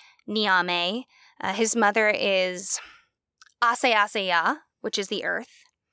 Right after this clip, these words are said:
He and his wife, who had various names depending on the region, have many, many children. But Nitikuma is his most famous son, as he is present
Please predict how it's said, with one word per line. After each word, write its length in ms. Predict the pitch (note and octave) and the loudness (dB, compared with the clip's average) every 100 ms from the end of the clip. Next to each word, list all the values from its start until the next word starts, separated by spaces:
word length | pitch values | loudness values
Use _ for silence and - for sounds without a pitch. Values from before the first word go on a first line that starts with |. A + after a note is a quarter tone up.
| _ _ _ | _ _ _
He 240 | - D4+ D4+ | -2 0 2
and 80 | D4+ | 2
his 180 | D#4 A#3 | 0 0
wife, 300 | G3 G3+ - | 2 2 0
who 100 | G#3 | -2
had 180 | F3+ | -2
various 1000 | F3+ F#3+ F#3+ C4+ C#4 C4 B3 A#3 F#3 - | -4 -16 -2 2 4 4 4 2 0 -2
names 280 | F3+ E3+ F#3 | -4 -4 -6
depending 340 | - F#3+ F#3 | -6 -6 -2
on 120 | F3 F3 | -4 -4
the 80 | |
region, 440 | F3 E3+ - D#3+ G3+ - - | -6 -6 -2 -2 -4 -10 -10
have 200 | - F#3+ | -4 -2
many, 420 | G#3 A#3 C4+ C#4+ C#4 | 0 0 2 4 4
many 260 | A#3 G#3 | 2 0
children. 600 | - F3 E3 D#3 D#3+ F3 - _ _ _ - | -4 -6 -4 -4 -6 -8 -14 _ _ _ -2
But 120 | A#3 | 0
Nitikuma 920 | B3 C4 C4+ D#4 - G#3+ F#3 G3 E4 - | 2 0 0 -2 -4 -6 -2 -2 -2 -6
is 180 | G#3+ G#3 | -6 -4
his 160 | G#3 G3+ | -4 -4
most 300 | F3 - - - | -4 -4 -8 -2
famous 340 | E4 F4 A#3+ | 2 2 0
son, 340 | - G3 F3+ F#3+ - - | 0 0 0 -4 -12 -6
as 180 | - G3+ | -4 -4
he 180 | - D4+ | -2 -2
is 100 | D4 | -2
present 500 | - A3 G#3 F#3+ - | -2 -4 -2 -6 -8